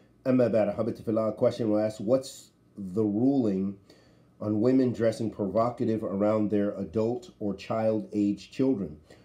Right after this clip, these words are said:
Also ruling on women parading out of hijab around windows in the house where the curtains are open, claiming it's no one looking in there.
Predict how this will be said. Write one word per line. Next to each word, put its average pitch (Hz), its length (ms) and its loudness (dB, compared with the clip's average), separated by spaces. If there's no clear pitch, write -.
Also 127 300 0
ruling 117 340 2
on 107 140 2
women 110 340 2
parading 107 640 0
out 107 180 0
of 95 100 -2
hijab 101 540 -2
around 98 400 -2
windows 104 400 0
in 98 60 -2
the 95 100 -4
house 98 320 -4
where 110 100 -2
the 107 80 2
curtains 117 400 -2
are 101 180 0
open, 104 480 0
claiming 123 540 2
it's - 200 -10
no 110 200 2
one 117 440 0
looking 107 460 0
in 95 220 0
there. 95 320 -2